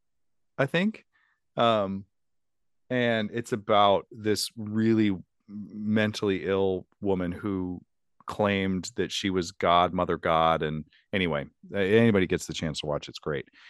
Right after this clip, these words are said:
But the inherent message in a lot of cults is this idea that, um, there is something fundamentally and inextricably wrong with you.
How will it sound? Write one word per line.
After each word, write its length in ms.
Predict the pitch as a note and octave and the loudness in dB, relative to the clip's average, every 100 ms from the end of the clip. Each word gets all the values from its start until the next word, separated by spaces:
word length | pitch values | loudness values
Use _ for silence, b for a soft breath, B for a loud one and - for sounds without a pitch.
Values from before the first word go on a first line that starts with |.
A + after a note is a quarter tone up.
| b b b b b b b _ _ _ _ _ - | b b b b b b b _ _ _ _ _ 0
But 240 | B2 D#3+ | 4 6
the 100 | F3+ | 6
inherent 460 | D#3 D#3+ A#3 C4 D3 | 6 6 8 6 6
message 340 | E3 - C3 | 4 4 2
in 100 | A#2+ | 4
a 40 | |
lot 220 | G#2+ A2 A#2 | 6 6 4
of 80 | |
cults 480 | - - C#3 A2+ - - | 2 2 4 4 -2 -2
is 380 | A2 G2+ G2 - | 0 2 -2 -4
this 180 | G#2 - | -6 0
idea 640 | G#2+ G#2 G2 B2 C3 A2 | 0 0 -2 2 4 4
that, 320 | F2+ F#2 F2+ - _ _ _ _ _ _ _ _ - - | 2 0 0 -2 _ _ _ _ _ _ _ _ -20 -8
um, 500 | A2 G#2 F#2+ F#2 F2 _ _ _ _ _ _ _ _ _ _ | -2 -2 -2 -6 -8 _ _ _ _ _ _ _ _ _ _
there 440 | B2+ G#2+ C3 C3 C#3 | -12 2 6 8 8
is 80 | |
something 500 | - C#3 C3 C3 G#2+ - - | 4 2 2 2 0 -2 2
fundamentally 960 | C3+ C#3+ F3+ D#3+ B2+ B2+ B2 B2 B2 A#2+ _ _ G#2+ | 6 6 6 6 4 6 6 4 2 -2 _ _ -2
and 160 | G#2 - | -2 0
inextricably 800 | B2 C3+ - B2+ - A2 G2 F#2+ | 0 0 -2 -2 0 0 0 -2
wrong 680 | E2 F#2 G#2+ B2+ D3+ D#3+ C3+ | -2 4 8 8 8 6 4
with 240 | B2+ - | 2 2
you. 480 | F#2+ G2 C2+ A#1 | 2 2 2 -4